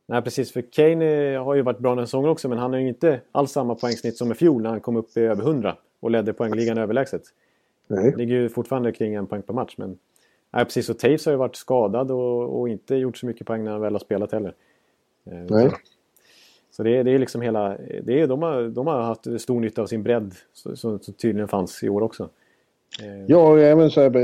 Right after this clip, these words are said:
Speaker 2: eh, Panik och, eh, Anisimo och såna. Och Panarin fortsätter vara bra.
Speaker 1: Ja, alltså
Speaker 2: Desjardins är bra.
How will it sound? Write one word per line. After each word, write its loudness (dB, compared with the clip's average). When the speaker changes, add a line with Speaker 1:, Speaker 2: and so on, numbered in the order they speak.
Speaker 2:
eh, 4
Panik 2
och, 0
eh, 4
Anisimo 6
och 4
såna. 2
Och 0
Panarin 6
fortsätter 0
vara 4
bra. -2
Speaker 1:
Ja, 0
alltså 2
Speaker 2:
Desjardins 4
är -6
bra. -6